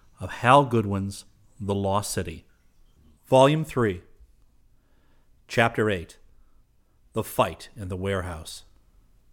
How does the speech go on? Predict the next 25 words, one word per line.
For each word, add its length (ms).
"What'd 320
you 40
do 260
that 280
for?" 560
Scotty 380
demanded 380
furiously. 680
"They 140
had 280
knives," 600
Rick 200
explained. 560
He 140
held 220
onto 180
Scotty's 420
arms. 480
"Getting 200
yourself 380
cut 220
up 200
wouldn't 220
solve 380
anything." 500